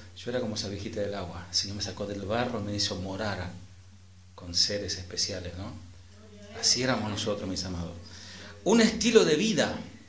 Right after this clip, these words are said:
La misericordia es un estilo de vida. Jesús dijo, "Bienaventurados los misericordiosos". O sea, no es lo que algún día tienen misericordia, los que ya tienen como estilo de vida. El énfasis está puesto en aquellos que son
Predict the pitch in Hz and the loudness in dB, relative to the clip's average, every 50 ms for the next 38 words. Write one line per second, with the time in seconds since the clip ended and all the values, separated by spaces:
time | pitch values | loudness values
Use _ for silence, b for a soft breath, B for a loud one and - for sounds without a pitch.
0 | - - - - B B B B B B - 156 175 190 - 220 214 214 214 233 | -20 -20 -20 -20 B B B B B B -4 -2 0 2 4 4 4 4 6 6
1 | 220 170 131 123 - 131 117 104 - - - 98 90 87 82 82 85 87 - - | 6 6 6 2 0 0 -2 -4 -4 -4 -4 -4 -4 -4 -4 -6 -8 -8 -6 -2
2 | - 156 151 - 233 214 170 196 190 175 170 151 143 143 B B B B B 123 | 2 4 6 6 6 6 6 6 4 6 6 4 4 4 B B B B B 2
3 | 135 135 139 139 143 135 143 147 165 180 185 180 156 151 135 139 131 127 - 131 | 4 4 4 2 2 2 4 6 8 8 8 6 4 2 0 0 0 0 2 2
4 | 123 120 127 135 127 127 123 120 123 107 98 95 - - 95 90 - - - - | 2 2 4 4 4 4 2 0 0 0 0 0 -2 -2 -4 -6 -10 -12 -14 -16
5 | - - - - - - 117 117 139 147 135 117 110 - 110 107 107 104 - 104 | -18 -18 -12 -6 -4 -2 2 2 2 4 4 2 0 2 2 2 4 4 2 2
6 | 110 113 113 117 123 120 120 120 113 117 117 110 107 107 - 107 92 87 87 87 | 0 0 0 2 2 2 2 0 -2 0 0 -2 -2 -2 -2 -4 -4 -4 -6 -6
7 | 85 87 90 B B B B B B 104 95 - 104 - - 143 127 - 143 143 | -6 -8 -10 B B B B B B -8 -6 -4 -2 0 0 0 0 0 2 4
8 | 143 139 127 117 117 107 107 107 104 107 101 - - 123 110 110 104 101 98 98 | 4 4 2 0 -2 0 0 2 2 0 0 -2 -4 -2 0 0 0 0 0 -2
9 | 95 90 85 85 - - B B B B B B B B 143 180 240 254 240 233 | -4 -4 -4 -6 -8 -10 B B B B B B B B 8 8 8 8 8 4
10 | 220 202 - - 180 - 175 156 - - 196 - - 185 170 139 117 - - 135 | 4 6 6 6 6 4 2 2 2 2 0 2 4 4 4 4 2 0 -2 -4
11 | 147 - 98 B B B B B 160 170 180 190 180 - 233 233 240 233 240 202 | -4 -4 -8 B B B B B 2 2 4 4 4 6 6 6 6 6 4 4
12 | 180 - - - 208 214 214 214 208 185 | 4 4 6 4 4 2 0 0 -4 -8